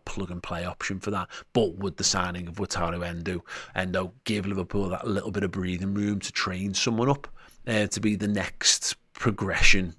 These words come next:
uh, in that midfield role? I guess time will tell on that one, but certainly interested and no shortage of talking points coming off the back of that one indeed. Uh, so yes,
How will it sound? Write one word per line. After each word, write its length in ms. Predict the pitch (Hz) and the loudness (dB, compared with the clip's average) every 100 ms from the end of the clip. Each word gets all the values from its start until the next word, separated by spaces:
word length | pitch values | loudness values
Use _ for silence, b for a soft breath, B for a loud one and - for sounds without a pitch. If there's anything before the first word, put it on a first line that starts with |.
| - | -2
uh, 260 | 104 95 - | 0 0 -2
in 180 | 98 90 | -2 0
that 180 | 90 101 | -2 -2
midfield 440 | 95 - 95 87 | -6 0 0 0
role? 280 | 90 90 85 B B B | 2 2 0 B B B
I 60 | |
guess 160 | 90 - | -2 -2
time 260 | - 85 78 | 0 0 0
will 80 | |
tell 240 | 82 - 78 | -2 -2 -2
on 120 | 80 | -2
that 140 | 80 | -6
one, 120 | 82 78 | -6 -6
but 160 | 82 | -2
certainly 400 | - 101 92 87 B B - | 0 0 0 -4 B B 2
interested 560 | 113 107 104 90 - | 4 6 4 4 0
and 100 | 98 | 2
no 140 | 92 90 | 2 2
shortage 540 | - 95 87 87 95 | 2 4 2 0 -6
of 80 | 87 | -4
talking 320 | 98 82 87 | 0 0 0
points 260 | - 90 90 | -2 -2 -2
coming 300 | - 85 80 | -4 -4 -4
off 200 | 82 - | -6 -6
the 80 | - | -2
back 320 | 82 78 - | 0 -2 -4
of 260 | 87 82 82 | -6 -8 -6
that 240 | 85 - | -6 -6
one 240 | 87 85 80 | -8 -8 -10
indeed. 500 | 85 85 82 82 85 | -12 -10 -8 -8 -10
Uh, 200 | 92 90 | -8 -6
so 140 | 82 87 | -4 -6
yes, 500 | 80 87 90 - | -6 -8 -6 -6